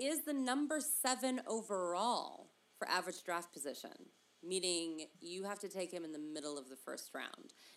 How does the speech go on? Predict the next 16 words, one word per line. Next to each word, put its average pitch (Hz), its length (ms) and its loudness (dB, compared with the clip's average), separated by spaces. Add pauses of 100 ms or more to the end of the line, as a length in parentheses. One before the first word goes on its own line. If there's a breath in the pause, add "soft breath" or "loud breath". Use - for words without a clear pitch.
Now, 190 300 4 (180 loud breath)
he's 285 180 2
a 330 80 2
tight 311 300 0
end, 226 380 -2 (280)
and 190 80 -2
you 185 80 0
know 180 100 0
tight 185 200 -4
ends 190 140 -6
are 214 40 -10
terrible, - 440 -10 (400 soft breath)
who 233 440 4
averages 180 720 -2 (240)
seventy-five 240 1040 2
yards 185 360 2